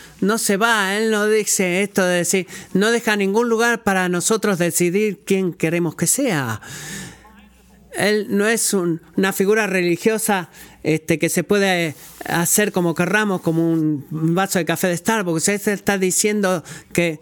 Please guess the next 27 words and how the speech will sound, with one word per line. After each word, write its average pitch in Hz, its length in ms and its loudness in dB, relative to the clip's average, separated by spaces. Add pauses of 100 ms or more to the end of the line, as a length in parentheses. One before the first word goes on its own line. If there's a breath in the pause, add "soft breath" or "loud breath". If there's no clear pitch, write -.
(140)
tú 196 120 2
vas 220 180 0
a 190 100 -2
creer 196 220 0
en 190 100 0
mí 202 140 0
como 175 260 0
Dios, 202 240 0
como 160 300 0
Abraham, 160 800 0
que 165 120 0
se 156 160 0
deleitó 156 380 0
en 180 100 0
creer 175 300 0
en 170 100 0
mí, 226 220 0 (300 loud breath)
o 165 120 0
vamos 190 540 0
a 160 200 2
rechazar, 165 760 0
como 139 200 0
los 139 140 -2
judíos 156 380 0
de 170 80 0
esta 160 160 -2
historia, 151 580 -2